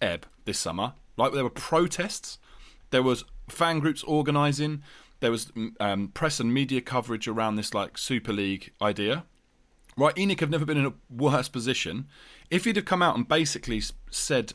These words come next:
a statement along the lines of that, which is that, you know, "We haven't spent the money when we should have done, we should have strengthened when we were in a position of strength and we didn't.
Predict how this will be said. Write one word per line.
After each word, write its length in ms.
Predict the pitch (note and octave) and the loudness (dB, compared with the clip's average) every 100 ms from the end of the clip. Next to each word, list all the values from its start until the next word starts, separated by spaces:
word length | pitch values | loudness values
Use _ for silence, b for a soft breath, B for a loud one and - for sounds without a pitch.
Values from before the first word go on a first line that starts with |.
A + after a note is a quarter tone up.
| - - | -14 -10
a 60 | |
statement 500 | G#2+ B2+ A2 A2 G2 - | -4 -2 -2 -4 -6 -6
along 220 | A2+ A2 | -2 0
the 80 | G#2+ | 2
lines 260 | G#2+ G2+ G2 | 2 2 -2
of 80 | |
that, 300 | G#2 G2 G2+ - | 2 2 2 -6
which 160 | G2+ | -10
is 100 | A2 | -2
that, 220 | G#2+ G#2 - B B B - | 2 0 -2 B B B -6
you 60 | G#2+ | -2
know, 60 | |
"We 80 | F#2+ | 0
haven't 280 | - C3 A#2 | 0 0 -2
spent 200 | - G2 | -4 -2
the 60 | |
money 200 | A2 G#2 | 0 0
when 140 | G#2 G2+ | 0 -2
we 60 | |
should 180 | G2 A2+ | -2 -2
have 100 | G#2 | 0
done, 300 | G#2+ G#2 G2+ | 2 2 2
we 80 | F#2+ | -4
should 180 | - A#2+ | -6 -4
have 100 | G2+ | -4
strengthened 720 | - A2+ G2+ G#2 G2 F#2+ - _ - | -2 -4 -4 -6 -4 -6 -8 _ -6
when 140 | G#2 | -2
we 120 | G#2 | -2
were 120 | G2 G2 | -2 -4
in 60 | |
a 40 | F#2+ | -4
position 380 | G2 G2+ - | -6 -6 -6
of 60 | F#2 | -6
strength 400 | - A2 G2+ - | -4 -2 -4 -6
and 80 | F#2+ | -8
we 80 | F#2+ | -2
didn't. 500 | A#2 G#2+ G#2 G2+ | 0 2 2 0